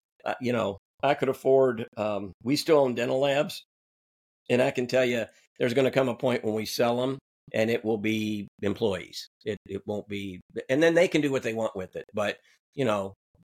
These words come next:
they all had a good run. Everybody made a good, a lot of people made a good living. We paid a lot of taxes here in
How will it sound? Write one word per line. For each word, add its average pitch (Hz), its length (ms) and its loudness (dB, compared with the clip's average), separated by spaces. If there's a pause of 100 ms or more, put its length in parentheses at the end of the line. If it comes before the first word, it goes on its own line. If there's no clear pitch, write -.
they 120 200 0
all 131 100 4
had 123 120 2
a 110 40 -4
good 104 180 -2
run. 131 480 2
Everybody 117 400 0
made 110 140 -4
a 101 60 -8
good, 98 260 -10 (100)
a 113 80 -2
lot 113 500 0
of - 80 -4
people 123 300 -2
made 110 140 -4
a 107 40 -4
good 98 180 -8
living. 120 360 0
We 107 160 -6
paid 110 140 0
a 110 40 -4
lot 107 140 -2
of 98 80 -12
taxes 123 420 -2
here 110 220 -2
in 101 260 -8